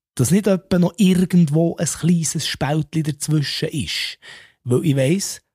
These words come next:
hast im Lego Spalt, wird Turm schief, bis es knallt. Der Kids, der Kids ist doch das egal. Ganz im Gegenteil, die finden es noch lustig, wenn ein mannshoher Lego-Turm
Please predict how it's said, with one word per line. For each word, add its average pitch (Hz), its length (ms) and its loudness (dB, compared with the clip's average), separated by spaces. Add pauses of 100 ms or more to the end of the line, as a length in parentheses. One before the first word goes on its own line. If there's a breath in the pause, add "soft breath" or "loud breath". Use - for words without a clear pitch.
(220)
hast - 320 -4
im 156 160 2
Lego 147 420 -2
Spalt, - 760 -8 (100)
wird 151 520 -2
Turm 170 320 0
schief, 139 400 -6
bis 131 180 -4
es 113 140 -6
knallt. - 760 -6 (1000 loud breath)
Der 107 80 -4
Kids, - 640 -8 (720)
der 196 100 -2
Kids - 340 -8
ist 220 160 -8
doch 220 100 -12
das - 380 -8
egal. 214 600 -8 (300)
Ganz 190 340 0
im 180 80 2
Gegenteil, 202 640 -4 (280 loud breath)
die 202 100 4
finden 226 240 2
es 170 80 4
noch 202 160 4
lustig, 220 800 -2 (240)
wenn 143 200 2
ein 139 80 2
mannshoher 190 720 0
Lego-Turm 165 720 0